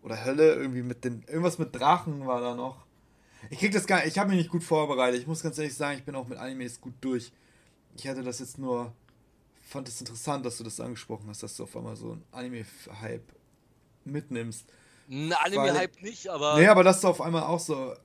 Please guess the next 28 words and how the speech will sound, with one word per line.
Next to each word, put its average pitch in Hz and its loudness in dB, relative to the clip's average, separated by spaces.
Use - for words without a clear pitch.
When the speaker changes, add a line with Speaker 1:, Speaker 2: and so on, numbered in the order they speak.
Speaker 1:
angeflasht 151 -4
bist 123 -12
von, - -10
von - -10
Animes, 139 -4
weil 117 2
zwei - -6
Freunde 156 0
von 151 -8
mir, 127 -2
äh, 120 -10
als 110 -10
ich - -18
unterwegs 127 -12
war, 117 -8
haben 123 -12
sich 113 -12
auch 131 -6
konstant 185 2
über 143 -4
Animes 135 -6
unterhalten 110 -8
und 104 -14
haben 117 -10
da 123 -4
einige 131 -2
Sachen 123 -4
rausgehauen. 110 -6